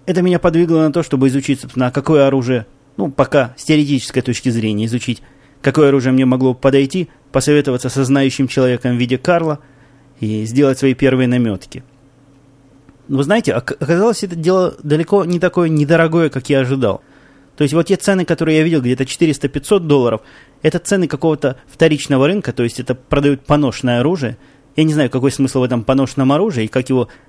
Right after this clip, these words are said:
при покупке проверять. В виде, в виде первого пистолета мне хотелось бы что-нибудь новенькое, запечатанное в коробке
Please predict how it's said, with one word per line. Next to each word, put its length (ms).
при 100
покупке 400
проверять. 500
В 80
виде, 540
в 60
виде 200
первого 260
пистолета 420
мне 80
хотелось 280
бы 80
что-нибудь 320
новенькое, 360
запечатанное 540
в 60
коробке 480